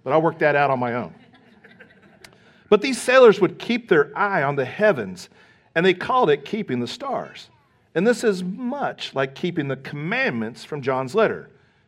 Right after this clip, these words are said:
Every sailor at times would get blown off course, maybe foul weather or maybe lack of attention. But they would navigate their ship by navigating, by keeping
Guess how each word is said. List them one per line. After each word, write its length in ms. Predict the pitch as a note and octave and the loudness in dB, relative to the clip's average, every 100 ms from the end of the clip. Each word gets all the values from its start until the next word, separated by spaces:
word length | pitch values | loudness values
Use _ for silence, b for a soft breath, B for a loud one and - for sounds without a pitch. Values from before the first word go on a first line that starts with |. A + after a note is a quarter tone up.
| b - | b -2
Every 380 | F3 A#3 C#4 A#3 | -2 -2 -6 -6
sailor 500 | - G3+ F#3+ D3+ C#3 | 2 4 6 6 6
at 180 | D3+ | 4
times 380 | - F3 C#3 A#2 | 2 2 2 -2
would 100 | B2+ | -4
get 140 | C#3 A#2 | -4 -2
blown 220 | C3+ C3 | -2 -2
off 180 | B2 - | -4 -4
course, 460 | F#3 A2+ - - _ _ _ - | -4 -4 -6 -20 _ _ _ -2
maybe 220 | D3 D#3+ | 0 2
foul 320 | E3 E3 E3 | 4 4 4
weather 460 | D3+ D#3+ G3+ A3 - _ | 2 2 2 0 -10 _
or 120 | B2 | -4
maybe 320 | A2+ C#3+ F#3+ | -2 -2 -2
lack 260 | A#2+ B2 D3 | 0 2 0
of 80 | D#3 | -6
attention. 480 | D3+ G#3 A3 E2+ - _ b b b b | -4 -2 -2 -8 -18 _ b b b b
But 140 | E3+ | 0
they 100 | G3+ | 4
would 120 | G3+ G3 | 4 4
navigate 600 | G3 G3+ G3+ F#3+ E3+ E3+ | -2 -4 -4 0 -2 0
their 120 | E3+ | -4
ship 520 | E3 - B2 G2 _ _ _ _ | -4 -6 -6 -6 _ _ _ _
by 160 | C3+ C3 | -2 -2
navigating, 720 | C#3+ F3 D#3 G#2+ G2+ G2 A#2+ - | -6 -6 -6 -8 -8 -10 -12 -12
by 100 | G#2+ | -14
keeping 540 | - C#3 - E2+ F2+ | -10 -12 -12 -14 -18